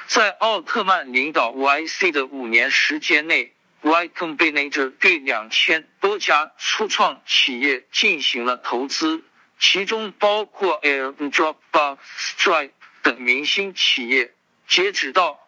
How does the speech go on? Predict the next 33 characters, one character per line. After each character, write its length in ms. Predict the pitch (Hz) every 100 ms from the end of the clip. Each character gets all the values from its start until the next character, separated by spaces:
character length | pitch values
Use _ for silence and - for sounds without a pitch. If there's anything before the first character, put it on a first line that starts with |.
| _
二 260 | - 175 131
零 180 | 123 123
二 260 | 170 143
三 200 | - 170
年 200 | 135 123
一 180 | 143 180
月， 240 | 180 139 - _ _ -
Y 300 | 151 165 170
Combinator 920 | - 160 139 156 147 147 151 139 135
的 160 | 143
被 400 | 135 - 185 143 _
投 280 | - 143 165
公 260 | 202 196
司 340 | 160 - 175 175
市 340 | - - 208
值 260 | 160 143 160
合 340 | - 135 131
计 300 | 143 165 139 _
高 320 | - 202 208 196
达 240 | 127 123
六 280 | 175 214 160
千 340 | - - 175
亿 100 | 160
美 180 | 120 101
金。 360 | - - 151 151 _ _ _ _ -
风 340 | - 254 240
险 280 | 175 127 117
投 240 | - 135
资 200 | 143 170
家 400 | 156 170 156 156 _ _ _
Mark 380 | 151 147 143 147 - -
Andreessen 760 | 156 156 151 160 151 - 127 120
说， 420 | - 151 147